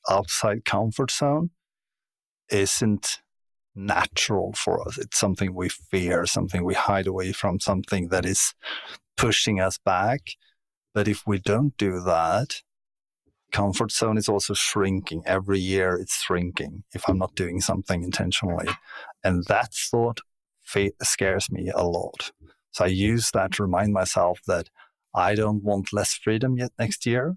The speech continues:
than I have right now, because I'm afraid of something. So that's why I'm using that. I'm reminding myself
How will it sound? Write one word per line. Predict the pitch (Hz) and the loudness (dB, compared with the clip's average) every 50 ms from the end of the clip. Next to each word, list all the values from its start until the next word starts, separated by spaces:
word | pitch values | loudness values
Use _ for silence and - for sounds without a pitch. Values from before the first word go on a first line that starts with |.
| - - | -2 0
than | 104 95 95 101 - - | 0 2 2 0 0 0
I | - 92 | 0 0
have | 92 - 92 92 | 2 2 2 2
right | 95 95 92 101 | 2 2 2 2
now, | 98 92 92 101 113 | 0 0 0 0 0
because | 113 - 101 - - 90 87 - | -2 -4 -4 -2 -2 0 0 0
I'm | 76 82 | 0 -2
afraid | 92 - - - - - 110 | -2 -2 -2 -2 0 0 -2
of | 113 | -2
something. | - - 123 127 120 - 120 117 120 139 165 _ _ _ _ _ _ _ _ _ _ | -2 -2 -2 -2 0 0 0 2 0 -2 -4 _ _ _ _ _ _ _ _ _ _
So | - - 95 | -4 -2 0
that's | 85 95 95 90 87 - - | 2 2 2 2 0 -2 0
why | 113 101 90 85 82 87 - | 0 2 2 2 2 0 0
I'm | - 95 92 | -2 -2 -2
using | 90 90 90 87 95 104 104 104 - - 95 90 90 | 0 0 0 0 0 0 0 0 0 -2 0 0 0
that. | 87 82 78 - | 0 2 2 2
I'm | - 95 92 92 92 98 | 2 2 2 4 4 4
reminding | 104 107 107 110 110 104 104 107 123 143 156 151 143 131 107 90 | 2 2 2 2 2 2 2 4 4 4 4 2 2 2 0 -2
myself | 85 85 - - - - - 85 - - - | -4 -6 -4 -2 0 0 0 0 0 -2 -4